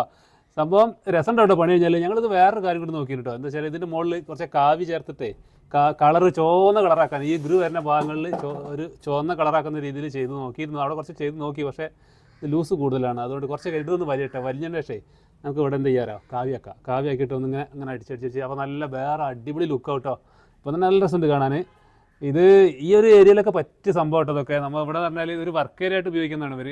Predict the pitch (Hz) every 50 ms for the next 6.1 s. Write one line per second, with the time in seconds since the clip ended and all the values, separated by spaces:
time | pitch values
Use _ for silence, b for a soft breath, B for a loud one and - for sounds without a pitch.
0 | 143 139 143 143 139 131 - - 156 151 143 143 139 135 131 147 175 - - -
1 | B B B B B B 143 139 151 170 185 190 - - _ _ b b b b
2 | 147 131 135 131 - 175 180 185 190 190 190 196 175 165 165 151 156 147 151 147
3 | 143 147 139 113 117 135 139 139 135 135 131 135 127 135 131 127 127 135 143 147
4 | 160 175 175 165 151 147 - 165 165 160 160 165 143 - 147 143 151 143 151 147
5 | 135 156 156 147 147 151 156 156 143 139 139 143 143 139 127 135 127 147 147 151
6 | 143 147